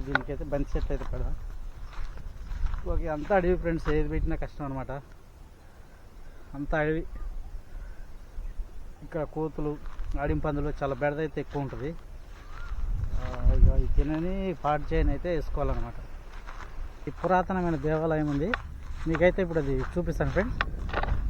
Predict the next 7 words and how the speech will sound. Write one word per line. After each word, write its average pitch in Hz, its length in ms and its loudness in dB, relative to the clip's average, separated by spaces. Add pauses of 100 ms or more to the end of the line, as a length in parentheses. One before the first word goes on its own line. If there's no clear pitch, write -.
(260)
చూద్దాం, 185 260 4
అంత 156 180 -2 (440)
మంచిగా 160 260 -2
ఉంటుంది 170 200 2
అనేది 156 200 2
అయితే 208 180 -2 (680)
చూపిస్తాను. 160 480 -2